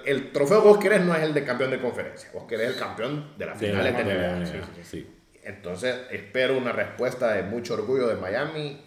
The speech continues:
Speaker 1: en el que se, pues, se juegue hasta cuando se, hasta que se pueda. Muy difícil, Jokic es indefendible, en efecto. Jamal Murray, gran serie.
Speaker 3: Gran serie.
Speaker 1: Horrible serie, sí, de Michael Porter junior.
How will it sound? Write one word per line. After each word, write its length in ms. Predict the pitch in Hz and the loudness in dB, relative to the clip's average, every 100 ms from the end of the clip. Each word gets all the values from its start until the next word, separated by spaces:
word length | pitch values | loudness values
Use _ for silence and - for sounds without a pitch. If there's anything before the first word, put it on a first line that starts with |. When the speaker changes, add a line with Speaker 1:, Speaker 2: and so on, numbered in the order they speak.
| - | -12
Speaker 1:
en 240 | 98 92 | -10 -8
el 220 | 90 85 85 | -8 -8 -10
que 720 | - 87 85 82 85 82 82 - _ _ _ _ _ _ - - | -10 -6 -4 -4 -6 -8 -14 -20 _ _ _ _ _ _ -20 -18
se, 260 | - - - - - | -14 -14 -14 -20 -12
pues, 160 | 127 117 | -10 -10
se 380 | - - 113 92 | -12 -12 -10 -8
juegue 440 | 92 101 127 202 | -4 -2 0 4
hasta 400 | 185 147 127 113 | 4 4 2 0
cuando 220 | 113 107 | -2 -6
se, 140 | 101 98 | -6 -8
hasta 260 | - - | -10 -12
que 80 | - | -10
se 120 | 101 | -10
pueda. 520 | 95 131 85 78 - - - - _ _ _ - | -2 0 0 -2 -12 -20 -20 -20 _ _ _ -8
Muy 280 | 151 139 | 0 0
difícil, 760 | 104 104 147 156 147 143 135 - - 98 | 0 -4 -6 -4 -2 -2 -4 -12 -16 -6
Jokic 360 | 113 113 107 113 | -6 -4 -10 -6
es 340 | 104 104 98 - | -4 -4 -6 -12
indefendible, 760 | 127 110 98 90 101 135 135 127 151 | -14 -8 -8 -8 -10 -6 -6 -8 -10
en 120 | 101 | -12
efecto. 500 | 92 127 120 - 120 - - _ 104 | -10 -12 -14 -18 -20 -20 -20 _ -8
Jamal 300 | 104 98 98 | -6 -4 -6
Murray, 300 | 104 104 104 92 - | -4 -4 -4 -6 -14
gran 300 | - 104 98 | -6 -4 -4
serie. 540 | 87 110 123 127 127 - - _ | -6 -6 -6 -6 -10 -18 -20 _
Speaker 3:
Gran 240 | 107 113 107 | -14 -12 -10
serie. 180 | 101 | 2
Speaker 1:
Horrible 480 | 135 120 156 190 170 | 2 4 4 4 4
serie, 300 | 147 170 151 | 2 2 0
sí, 80 | 156 | 2
de 100 | 156 | 0
Michael 360 | 127 139 131 104 | 0 -4 -4 -4
Porter 360 | 123 - 98 101 | -6 -4 -6 -4
junior. 340 | 151 143 127 | -6 -6 -8